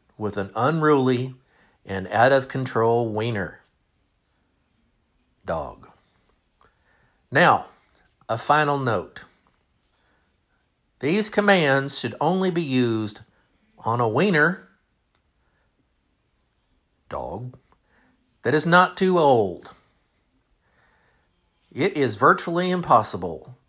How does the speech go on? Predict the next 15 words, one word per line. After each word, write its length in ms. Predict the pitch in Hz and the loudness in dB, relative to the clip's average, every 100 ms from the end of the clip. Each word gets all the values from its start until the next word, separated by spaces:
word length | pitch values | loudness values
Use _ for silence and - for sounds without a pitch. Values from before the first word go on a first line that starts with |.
| _ | _
to 80 | - | -12
get 260 | 101 135 - | -2 -2 0
a 80 | 127 | -2
rise 640 | 120 127 110 95 92 101 - _ _ _ _ | 6 6 8 4 -2 -8 -16 _ _ _ _
out 200 | - 120 | -2 0
of 80 | 120 | 0
an 160 | 110 98 | -2 -4
old 360 | 104 123 131 | -2 -2 -2
wiener 460 | 117 113 98 87 - _ _ _ _ _ _ _ _ _ _ _ _ _ _ _ _ _ _ _ - | -4 -4 -6 -10 -12 _ _ _ _ _ _ _ _ _ _ _ _ _ _ _ _ _ _ _ -12
dog. 460 | - 160 143 135 - _ _ _ _ _ _ _ _ _ - - _ | -8 -8 -10 -16 -20 _ _ _ _ _ _ _ _ _ -20 -20 _
You 200 | 101 123 | -4 0
can 160 | 156 | 0
try 280 | 160 170 185 | 4 6 6
for 220 | 202 202 | 6 6
hours 600 | 208 208 185 135 92 - | 6 8 8 4 -2 -10